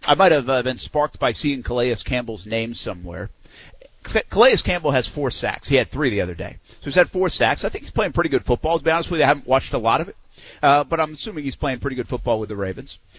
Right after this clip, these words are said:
Yannick Ngakoue, they're not very good on defense, but Jan has five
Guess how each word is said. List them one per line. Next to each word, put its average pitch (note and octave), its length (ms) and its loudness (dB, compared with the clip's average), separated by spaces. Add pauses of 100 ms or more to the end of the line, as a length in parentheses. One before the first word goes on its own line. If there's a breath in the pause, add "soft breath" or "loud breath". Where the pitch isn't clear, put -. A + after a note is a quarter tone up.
(160 loud breath)
Yannick F#3+ 240 4
Ngakoue, F3 640 0 (600)
they're A#3+ 220 6
not G#4 200 -6
very E3 240 0
good D#3 260 4
on A#2 140 0
defense, C3 460 -8
but C#3 180 -2
Jan F#3 260 2
has D3 240 0
five D3+ 580 -4